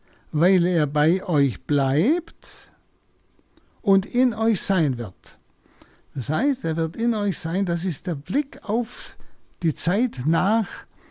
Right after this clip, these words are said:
der Verweisung, also nach der Auferstehung. Ja, deshalb Futur. "Und so sehen,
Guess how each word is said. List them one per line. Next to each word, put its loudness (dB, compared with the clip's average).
der 2
Verweisung, 0
also -2
nach 0
der -6
Auferstehung. -4
Ja, -12
deshalb -4
Futur. -8
"Und 4
so 2
sehen, 2